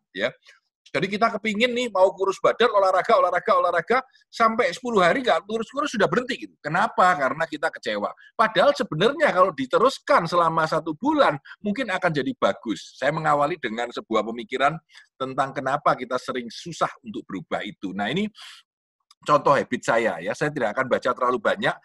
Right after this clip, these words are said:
tapi saya kasih satu contoh aja yang saya suka, yaitu nomor empat. Cek agenda setiap malam lima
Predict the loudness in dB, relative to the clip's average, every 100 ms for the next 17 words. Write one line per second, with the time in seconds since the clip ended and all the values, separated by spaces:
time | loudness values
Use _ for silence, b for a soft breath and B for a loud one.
0 | b b -4 -2 -2 -4 -2 -2 0 2
1 | 2 0 0 2 0 0 -6 -6 -4 -2
2 | -2 -4 -4 -4 -4 -6 -8 -12 -4 -2
3 | -4 B B B _ -2 0 -2 0 2
4 | 2 2 0 0 4 4 4 2 2 0